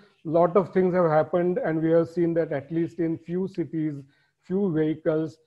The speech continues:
with lot of emission norms that are being developed, the techno-, the emissions reduction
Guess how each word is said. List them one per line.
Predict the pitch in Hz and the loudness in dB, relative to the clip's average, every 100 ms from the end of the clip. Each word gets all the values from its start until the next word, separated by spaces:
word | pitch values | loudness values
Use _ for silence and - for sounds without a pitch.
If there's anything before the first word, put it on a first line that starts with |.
| _ - | _ -8
with | 143 147 | -4 -4
lot | 147 151 160 | -2 -2 0
of | 160 | -2
emission | - 147 147 165 147 | -4 -6 -6 -4 -4
norms | 143 143 156 175 - | -4 -4 -4 -6 -8
that | 156 147 | -6 -4
are | 151 | -4
being | 143 156 | -4 -4
developed, | 147 151 156 202 - - _ _ _ _ | -2 0 0 -4 -8 -20 _ _ _ _
the | 151 160 | -8 -6
techno-, | 165 - 190 185 | -6 -6 -6 -6
the | - 175 | -2 0
emissions | 165 170 175 185 | 2 0 0 -2
reduction | 170 165 165 - 180 | -2 -2 -2 -4 -6